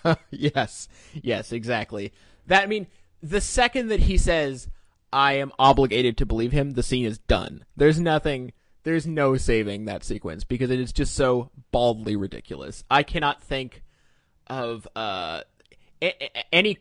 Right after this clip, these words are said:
any journalist who approaches that, who takes that stance is just immediately, it, it,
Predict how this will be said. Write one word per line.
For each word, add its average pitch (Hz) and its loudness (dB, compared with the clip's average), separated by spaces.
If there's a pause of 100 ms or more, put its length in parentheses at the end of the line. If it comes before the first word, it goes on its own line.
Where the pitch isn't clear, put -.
(100)
any 170 -2
journalist 135 -2
who 123 -4
approaches 127 2
that, 120 0 (1300)
who 139 4
takes - -2
that 127 -2
stance 135 -6 (120)
is 123 0
just 127 -8
immediately, 107 -8 (100)
it, - -14 (640)
it, - -14